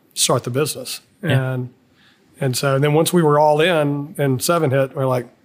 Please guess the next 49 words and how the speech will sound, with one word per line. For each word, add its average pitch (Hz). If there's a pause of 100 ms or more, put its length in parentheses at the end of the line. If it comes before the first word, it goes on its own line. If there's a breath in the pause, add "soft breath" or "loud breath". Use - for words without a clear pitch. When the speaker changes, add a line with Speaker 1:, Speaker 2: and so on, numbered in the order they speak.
(460 soft breath)
Speaker 1:
"Hey, 135
<laughs> -
we, 165 (260)
we 170
gotta 143
keep 170
Speaker 2:
We, -
Speaker 1:
paddling." 139
Speaker 2:
we've 117
come 151
too 147
far 135
now, 101
Speaker 1:
That's 180
right. 143
Speaker 2:
right? -
Speaker 1:
Gotta 165
Speaker 2:
And -
Speaker 1:
keep 165
Speaker 2:
you, -
Speaker 1:
paddling 156
here. 127
Speaker 2:
you 113
get 147
to 156
that 143
point 113
when 107
you've 101
come 113
too 104
far 92 (600)
that 95
the 104
difficult 107
moments 92
just -
say, 87 (160)
you 104
know, 95
maybe 104
a 104
slap 104
in 95
the 98
face, 107
but 90
we're 104
gonna, 113